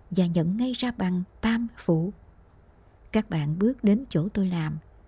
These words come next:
Bằng ngồi xổm xuống, đảo đầu nhìn khắp khắp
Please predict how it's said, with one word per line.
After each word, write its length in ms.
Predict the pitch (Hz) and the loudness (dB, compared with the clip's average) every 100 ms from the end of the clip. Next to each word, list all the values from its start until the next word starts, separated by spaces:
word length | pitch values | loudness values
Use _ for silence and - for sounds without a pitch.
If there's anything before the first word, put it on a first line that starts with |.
| - - - - | -20 -20 -16 -2
Bằng 260 | 175 151 | 0 0
ngồi 160 | 151 160 | 2 2
xổm 360 | - 160 160 247 | 2 0 0 -2
xuống, 360 | - 233 294 330 - - | -2 -2 -2 -8 -16 -14
đảo 300 | 175 156 185 262 | -4 -2 -2 0
đầu 300 | 226 180 170 - | 0 0 -2 0
nhìn 220 | 180 180 | 4 4
khắp 240 | 175 - 311 277 | 2 -6 -4 -4
khắp 200 | - - | -4 -8